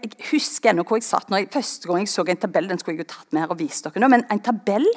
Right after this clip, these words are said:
som viser hvor mye mer kildemateriale der er for Det nye testamentets,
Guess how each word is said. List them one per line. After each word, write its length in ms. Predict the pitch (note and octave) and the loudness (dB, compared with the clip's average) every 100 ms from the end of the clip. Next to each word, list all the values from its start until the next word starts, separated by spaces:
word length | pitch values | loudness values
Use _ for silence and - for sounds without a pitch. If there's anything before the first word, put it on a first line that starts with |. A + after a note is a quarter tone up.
| - - - - _ | -2 -20 -20 -20 _
som 220 | - A#3+ | -4 0
viser 720 | A#3 - E4+ G#3+ - - B3 - | 0 -2 -6 -4 -2 -2 -4 -6
hvor 400 | - - D4+ D4+ | -16 -8 -8 0
mye 400 | D4+ A3+ D3+ G#3 | 4 4 4 0
mer 220 | G3+ - - - | 2 0 -4 -8
kildemateriale 1000 | - - A#3 D#3+ - D3+ - - D3 E3 | -6 -2 -2 -4 -2 -2 -2 -2 -2 0
der 400 | G#3 - F3+ G3 | -4 -6 -4 -2
er 60 | C4+ - - | -2 -6 -20
for 280 | - - F#3 | -12 -2 -2
Det 120 | G3 | 0
nye 140 | F#3+ | -2
testamentets, 720 | C#3 E3 - D#3+ - D#3 - | -2 -8 -4 -4 -4 -8 -8